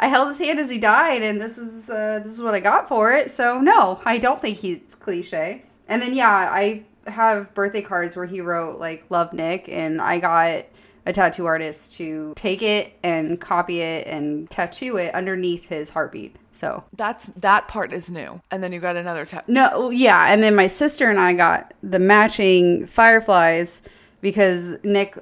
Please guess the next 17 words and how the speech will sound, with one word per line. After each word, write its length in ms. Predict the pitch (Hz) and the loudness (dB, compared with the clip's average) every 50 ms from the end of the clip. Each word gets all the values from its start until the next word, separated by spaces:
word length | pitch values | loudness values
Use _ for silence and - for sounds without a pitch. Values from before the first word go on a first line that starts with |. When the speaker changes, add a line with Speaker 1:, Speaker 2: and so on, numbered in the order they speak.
| _ _ - | _ _ 4
Speaker 1:
thought 200 | 233 202 202 202 | 6 6 6 4
he 120 | 202 220 196 | 2 -4 -4
was 140 | 190 180 | -4 -4
hilarious. 680 | 185 185 175 165 160 151 156 180 196 208 214 214 214 - | -6 -8 -6 -6 -6 -6 -6 -4 -4 -2 -4 -4 -6 -10
And, 280 | - - 180 175 175 170 | -6 -2 -2 -2 0 0
like, 460 | 175 165 160 156 156 160 165 165 - | 0 0 0 0 -2 -4 -6 -10 -8
whenever 680 | 190 180 180 170 175 180 175 175 175 170 165 - - - - | -4 -4 -2 -2 0 0 -2 0 -2 -4 -4 -6 -8 -12 -10
in 640 | 196 190 175 165 165 165 175 196 185 190 220 - - | -6 -4 -4 -2 -2 -2 -2 -2 -2 -2 -4 -4 -4
Speaker 2:
He 80 | 294 | -6
probably 480 | 294 - 220 185 170 180 165 165 165 151 | -2 2 0 0 0 0 -6 -6 -4 -4
was, 240 | 135 143 143 151 - | -2 -4 -6 -6 -6
let's 140 | 156 156 - | -12 -12 -12
be 100 | - 160 | -14 -12
real. 220 | 156 151 156 165 | -12 -12 -12 -10
Speaker 1:
<laughs> 40 | - | -4
middle 260 | 220 202 202 208 220 | 0 2 2 2 2
school, 480 | 220 220 - 240 220 214 220 226 226 226 | 0 -2 -4 -2 0 0 0 -2 -2 -6